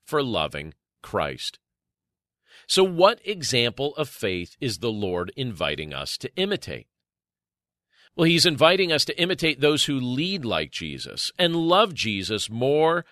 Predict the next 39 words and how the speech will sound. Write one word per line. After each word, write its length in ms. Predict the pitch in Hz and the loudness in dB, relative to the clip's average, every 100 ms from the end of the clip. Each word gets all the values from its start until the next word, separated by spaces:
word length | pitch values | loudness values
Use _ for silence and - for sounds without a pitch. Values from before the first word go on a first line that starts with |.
| _ | _
than 160 | 131 107 | -4 -2
they 140 | 98 | -2
love 300 | 95 101 101 | 2 0 2
their 200 | 110 98 | -2 -2
own 240 | 98 95 | -4 -4
reputations. 920 | 87 80 82 85 - 76 - - - - _ _ _ - - | -4 -6 -6 -14 -8 -8 -8 -12 -18 -20 _ _ _ -20 -2
He's 140 | 165 | 2
inviting 440 | 175 151 160 165 160 | 2 6 6 6 4
us 220 | 151 147 | 4 2
to 200 | - 139 113 - - | 2 2 2 -10 -20
look 400 | - 139 185 220 | -8 6 6 6
to 100 | - | 0
his 320 | 143 139 185 151 | 0 2 2 2
example 680 | 147 117 110 117 120 - 71 135 | -4 -4 0 0 0 -4 -8 -4
and 140 | 139 | -2
be 120 | 139 | -2
willing 360 | 139 160 165 160 | 2 2 0 -2
to 120 | 139 | -4
joyfully 1040 | 110 87 101 151 185 190 196 185 190 190 | -4 -4 0 4 4 0 -4 -2 -2 -2
enjoy 680 | 165 139 110 98 104 85 85 - | -4 -4 -4 0 0 0 -2 0
our 320 | 120 131 165 | 2 4 0
part 460 | 180 - 143 127 - | -4 0 4 4 2
in 220 | - 160 180 | -4 -4 -2
his 260 | 160 156 | -4 -4
family 540 | - 113 90 76 64 - _ - - - | -2 -2 -4 -6 -12 -18 _ -20 -18 -10
as 140 | 101 | -6
we 100 | 110 | -4
look 240 | 101 117 | -2 -4
forward 400 | - 143 120 117 | -2 -2 0 0
to 100 | 98 | -2
the 120 | 127 120 | -6 -6
day 420 | 95 73 65 65 | -4 -4 -6 -12
when 180 | - 107 | -10 -6
we'll 140 | 95 95 | -4 -4
all 280 | 131 147 170 | 2 4 4
live 200 | 165 151 | 0 -2
in 80 | 143 | -2
his 160 | 143 123 | -4 -6
presence 600 | - 87 82 80 80 | -4 -4 -4 -6 -10